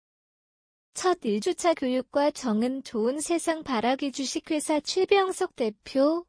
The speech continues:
경영학 박사를 강사로 초청하여 진행되었는데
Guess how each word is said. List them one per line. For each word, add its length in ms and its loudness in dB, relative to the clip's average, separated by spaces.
경영학 640 0
박사를 580 2
강사로 600 2
초청하여 840 -2
진행되었는데 1160 0